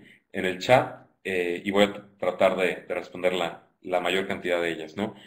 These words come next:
Les repito, mi Twitter es, eh, arroba Edgar Parada, por si me quieren hacer algún mention. Y en este momento, creo que Karen ya, ya configuró la, la pantalla para que trabajemos con,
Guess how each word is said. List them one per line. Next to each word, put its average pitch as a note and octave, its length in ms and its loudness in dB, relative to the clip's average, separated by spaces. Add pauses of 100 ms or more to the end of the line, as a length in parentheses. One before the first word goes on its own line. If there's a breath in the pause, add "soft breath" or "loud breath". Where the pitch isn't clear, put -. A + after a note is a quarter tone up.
(240 loud breath)
Les G2 160 0
repito, B2+ 380 2
mi G2+ 140 0
Twitter G#2 320 2
es, G2 420 -4
eh, E2+ 720 -4
arroba G2 320 4
Edgar F#2+ 240 -4
Parada, G2 400 4
por - 100 -10
si - 80 -16
me F2 120 -8
quieren F#2+ 180 -4
hacer F#2 180 -6
algún F2+ 220 -2
mention. G#2+ 540 -2 (460 soft breath)
Y D3 420 -4
en G2+ 80 -2
este G2+ 200 -4
momento, A2+ 760 0 (240)
creo G#2 180 -4
que G2+ 120 -2
Karen G2+ 280 2
ya, F#2 480 2 (340 loud breath)
ya G2+ 200 4
configuró F2+ 380 0
la, F2 520 -4
la F#2 160 -4
pantalla G#2 380 0
para F#2 160 -2
que - 80 -6
trabajemos F2 640 -6
con, D#2 520 -16